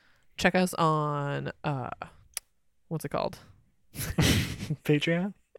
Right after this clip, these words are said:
Speaker 1: Yeah, Patreon.
Speaker 2: Jesus.
Speaker 1: Check us on Patreon and, uh, see what's up. You can also, one of our more recent Instagram posts, we talk about the stickers that we still have, some of our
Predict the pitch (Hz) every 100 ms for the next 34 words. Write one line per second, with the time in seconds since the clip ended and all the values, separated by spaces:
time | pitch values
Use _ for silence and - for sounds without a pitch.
0 | 311 427 - - - 202 - - 160 165
1 | - - - - - - 175 202 233 262
2 | 262 208 190 170 160 170 _ - _ -
3 | 180 156 151 151 - - 180 _ _ _
4 | _ - 226 196 170 262 254 - 202 180
5 | 185 180 208 180 175 170 - - 185 185
6 | 190 175 170 175 180 180 180 180 185 180
7 | 180 185 180 - 165 165 165 160 147 -
8 | - 233 226 226 208 160 202 - 208 208
9 | 208 202 - 202 196 220 - 156 151 156